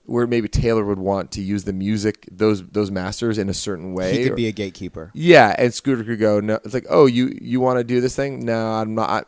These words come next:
Speaker 1: you know, I'm anti-Nike, so I'm, I'm not gonna let you use that song
Speaker 2: In
Speaker 1: the
Speaker 2: theory,
Speaker 1: Nike."
Speaker 2: yeah.
Speaker 1: In, in theory.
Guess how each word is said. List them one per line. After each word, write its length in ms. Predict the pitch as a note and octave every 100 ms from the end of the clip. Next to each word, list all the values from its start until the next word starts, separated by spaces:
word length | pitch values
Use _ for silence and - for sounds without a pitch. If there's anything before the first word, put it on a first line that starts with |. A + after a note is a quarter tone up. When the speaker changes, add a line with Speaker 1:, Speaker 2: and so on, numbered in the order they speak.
| -
Speaker 1:
you 140 | B2+
know, 100 | A#2
I'm 260 | G#2+ B2 A#2+
anti-Nike, 880 | G#2+ A2 A2 G2 F#2 F#2 D#2+ C#2 -
so 180 | - G2
I'm, 240 | F#2 F#2
I'm 100 | A2
not 140 | G#2+ F#2+
gonna 140 | F#2
let 140 | E2+ F2+
you 60 |
use 140 | E2 E2
that 140 | D2
song 200 | - C#2+
Speaker 2:
In 80 | C3
Speaker 1:
the 60 | B2
Speaker 2:
theory, 240 | G#2 E2+
Speaker 1:
Nike." 140 | G2 -
Speaker 2:
yeah. 100 | A#2
Speaker 1:
In, 20 | B2
in 60 |
theory. 380 | A2 A2 F#2 E2